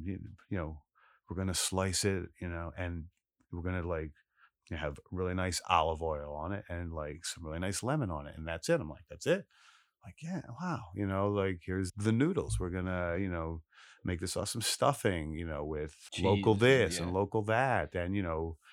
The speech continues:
Speaker 1: you know, we got these awesome mushrooms because, you know, they're out there now. We have these awesome animals that are on the mountains, you know, so they've let us have this awesome, you know, every, everything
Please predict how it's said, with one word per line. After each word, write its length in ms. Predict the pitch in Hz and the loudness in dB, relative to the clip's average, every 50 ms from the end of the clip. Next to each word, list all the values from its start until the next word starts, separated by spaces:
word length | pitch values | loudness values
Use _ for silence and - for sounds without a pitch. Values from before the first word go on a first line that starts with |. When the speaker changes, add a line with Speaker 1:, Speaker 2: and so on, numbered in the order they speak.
| - _ - | -16 _ -2
Speaker 1:
you 60 | 101 | 0
know, 100 | 101 92 | 2 2
we 80 | 87 85 | 2 2
got 180 | 87 85 85 | 0 0 0
these 200 | - 98 90 82 | 0 -2 0 2
awesome 640 | 95 90 92 - - 104 101 98 98 95 95 92 - | 2 0 0 0 0 0 0 2 2 0 -2 -2 0
mushrooms 560 | 107 107 123 143 - - 113 95 85 78 73 - | 2 4 4 4 4 2 0 0 0 -2 -4 -4
because, 380 | - 87 76 - 87 85 78 78 | -4 -6 -4 -2 -2 -2 -2 -4
you 80 | 90 90 | -4 -4
know, 260 | 85 80 80 82 80 - _ - | -4 -4 -4 -4 -6 -10 _ 2
they're 160 | 101 104 101 104 | 6 8 8 8
out 220 | 113 147 151 - | 8 8 6 6
there 160 | 113 95 85 | 4 4 4
now. 260 | 78 76 69 65 67 | 2 0 -2 -2 -2
We 140 | 76 85 87 | 0 0 0
have 140 | 90 87 82 | 0 0 -2
these 140 | 87 85 85 | -2 -2 -2
awesome 300 | 92 87 - - 92 87 - | -2 -2 -2 -2 -4 -4 -2
animals 480 | 92 98 113 131 131 107 90 78 76 87 | 0 0 0 0 0 0 -2 -2 -2 -2
that 120 | 90 87 | -2 0
are 80 | 85 85 | 0 0
on 160 | 87 90 90 | 0 0 0
the 60 | 90 | 2
mountains, 520 | 95 95 107 123 139 139 104 82 73 - | 2 2 2 2 2 0 -2 -4 -6 -8
you 60 | 76 73 | -8 -8
know, 160 | - - 90 | -10 -10 -8
so 180 | - - 92 | -6 -4 -2
they've 260 | 87 90 90 87 85 85 87 - _ - - - _ _ - | 0 0 -2 -2 -4 -8 -12 -14 _ -20 -20 -20 _ _ -2
let 160 | 98 87 85 | 0 0 0
us 100 | 90 - | 0 0
have 120 | 104 95 90 | 0 2 2
this 160 | 98 92 - | 0 0 0
awesome, 480 | 98 92 - - 92 92 92 90 90 95 101 98 | -2 -2 0 -2 -2 -2 -2 -2 -4 -6 -8 -4
you 140 | 104 107 98 | 0 0 2
know, 200 | 87 87 90 80 - _ _ - | 2 2 0 -2 -4 _ _ 4
every, 300 | 135 165 165 156 175 - - - - _ _ _ _ _ _ _ - | 6 8 8 8 6 4 2 -4 -16 _ _ _ _ _ _ _ 6
everything 920 | 143 147 156 170 151 - - 151 147 143 139 135 131 127 123 120 113 104 | 8 10 10 8 8 8 6 6 6 8 6 6 6 6 6 4 4 2